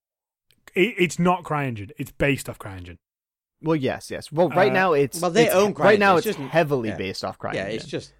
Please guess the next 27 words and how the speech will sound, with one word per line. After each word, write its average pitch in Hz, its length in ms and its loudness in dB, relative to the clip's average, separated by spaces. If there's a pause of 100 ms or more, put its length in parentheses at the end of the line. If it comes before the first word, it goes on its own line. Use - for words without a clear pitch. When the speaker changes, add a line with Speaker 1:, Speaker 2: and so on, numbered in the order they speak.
Speaker 3:
a - 140 -10
Speaker 2:
Um, 110 80 -6
Speaker 3:
slightly 113 140 -2
Speaker 2:
it's 104 100 -2
almost, 143 380 0
Speaker 3:
adapted - 60 -8 (100)
Speaker 2:
it's 98 80 -4
Speaker 3:
version. - 60 2
Speaker 2:
almost 214 200 4
Speaker 1:
So - 40 0
Speaker 2:
like - 120 -6
a, 107 180 -4
Speaker 1:
for - 140 -14
Speaker 2:
yeah, 196 260 4
yeah. 196 80 -6 (100)
Speaker 1:
an 165 100 0
entry-level 175 600 2
developer 143 540 -4 (400)
to - 80 -18
be 151 80 2
able 147 140 0
to 139 120 -8
make 143 300 -4
triple 143 320 -6
A 139 80 -2
looking 131 240 -6
games, 139 440 -8